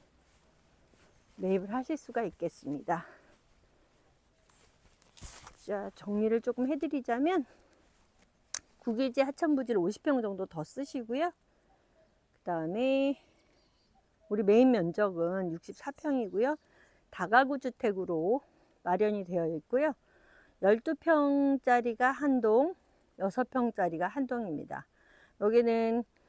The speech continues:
오수관로가 들어오는 지역이고요. 여기 이제 전체 단지의 공동 지하수를 쓰고 계시고요. 보일러는 심야전기 보일러입니다.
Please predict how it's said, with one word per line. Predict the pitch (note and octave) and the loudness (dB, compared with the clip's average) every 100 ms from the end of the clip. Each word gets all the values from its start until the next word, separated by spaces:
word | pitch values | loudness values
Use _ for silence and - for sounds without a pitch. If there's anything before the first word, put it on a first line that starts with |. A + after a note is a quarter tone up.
| _ - - | _ -20 2
오수관로가 | A3 A#3 D4+ C#4+ C#4 B3+ A#3 | 2 4 4 6 6 8 6
들어오는 | A3+ G3+ G#3 G#3 G3+ | 6 2 2 2 -2
지역이고요. | - G#3+ G3 E3 - G3+ C#4 C#4 | 0 0 2 -2 -2 0 0 0
여기 | F3+ E3+ D#3+ | -6 -6 -6
이제 | D3+ - | -6 -14
전체 | - F#3 - | -8 -6 -6
단지의 | - D#3+ F3 F3 F#3+ E3 F3+ C4 | -10 -6 -6 -6 -4 -2 -2 -4
공동 | _ G3 F#3+ G3 | _ -2 -2 -4
지하수를 | G3 - G3+ G#3+ G3+ F3+ | -4 2 2 2 -2 -4
쓰고 | - A#3+ C4 | -10 -8 -6
계시고요. | F#3 D#3+ D#3+ - B3+ C#4 _ _ _ - | -6 -8 -10 -4 -4 -4 _ _ _ 2
보일러는 | A3 G3+ E3+ F3 A3 D4 | 4 4 2 -2 -2 -2
심야전기 | - F4 F4+ D4 B3+ G3+ | 0 0 2 -2 -2 -2
보일러입니다. | E3+ D3 D3+ D3 - - D#3 E3 | -4 -4 -4 -8 -10 -10 -12 -12